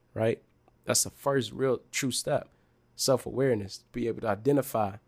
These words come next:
when you really fucking up for real. Like, that's how you get to the next level, man. But look, I don't wanna leave y'all dragging out on this episode. I done said enough.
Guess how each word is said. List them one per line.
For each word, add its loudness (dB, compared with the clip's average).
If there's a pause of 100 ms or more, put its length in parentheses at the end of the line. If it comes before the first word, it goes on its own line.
(540)
when 4
you 2
really -2 (360)
fucking 2
up 2
for -8
real. -4 (200)
Like, -2 (320)
that's 6
how 4
you 2
get 0
to 0
the -4
next -4
level, 2
man. -2 (480)
But 4
look, 4
I -2
don't 4
wanna 2
leave -4
y'all 2
dragging 0
out -2
on -2
this -2
episode. 0
I 4
done 2
said 0
enough. -4